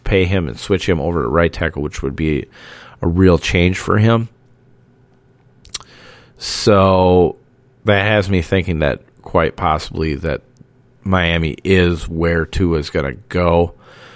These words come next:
Um, they would really only need a capable, um, guy at left tackle, really,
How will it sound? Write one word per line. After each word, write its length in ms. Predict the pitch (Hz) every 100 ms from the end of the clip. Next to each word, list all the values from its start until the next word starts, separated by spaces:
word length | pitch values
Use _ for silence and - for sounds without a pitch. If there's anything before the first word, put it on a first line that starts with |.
| - _ _
Um, 360 | - 69 60 65
they 200 | 85 - _ - -
would 340 | 90 107 98
really 320 | 87 98 92 87
only 260 | 92 92
need 260 | 87 87 - -
a 80 | -
capable, 1080 | - - - 107 98 90 82 80 76 - - _ _ _ _ _ _ _ _ _ 82
um, 600 | 82 78 71 69 73 - - -
guy 300 | 101 87 87
at 180 | 82 65
left 280 | 87 78 -
tackle, 580 | - 90 80 - 76
really, 560 | 78 85 90 80 76